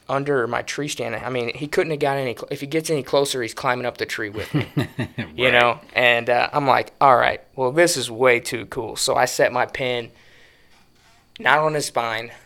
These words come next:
Speaker 1: um, kinda just, I don't even know how to describe it, but it's, but he was a yard away, and I still had enough angle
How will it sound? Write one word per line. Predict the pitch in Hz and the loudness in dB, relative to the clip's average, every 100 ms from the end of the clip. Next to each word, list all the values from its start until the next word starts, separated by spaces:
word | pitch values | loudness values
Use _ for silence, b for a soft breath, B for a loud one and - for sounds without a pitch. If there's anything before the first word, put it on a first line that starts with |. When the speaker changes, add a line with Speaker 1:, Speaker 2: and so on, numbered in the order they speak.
| _ | _
Speaker 1:
um, | 127 110 107 107 - _ _ - | -2 0 -2 -6 -16 _ _ -10
kinda | 135 131 | -4 -2
just, | 131 131 - - - - | -2 -2 -2 -8 -16 -14
I | |
don't | 131 | -10
even | 127 | -8
know | 120 | -4
how | 120 | -2
to | 107 | -2
describe | - - 117 113 113 | -4 -2 0 0 -2
it, | - | -6
but | 110 | -6
it's, | 110 - - - - _ _ _ _ _ _ _ | -6 -8 -8 -10 -18 _ _ _ _ _ _ _
but | - 104 | -12 -10
he | 147 | -6
was | 139 110 | -4 -4
a | |
yard | 110 110 113 117 120 | -6 -4 0 2 2
away, | 113 113 110 - - b b b b b b _ _ | 0 -2 -2 -4 -10 b b b b b b _ _
and | 113 117 | -8 -2
I | 117 | -2
still | - 143 131 | -2 -2 2
had | 131 | 2
enough | 120 113 117 120 - | 2 0 -2 -2 -4
angle | 123 123 127 113 107 120 | -4 -4 -6 -8 -8 -8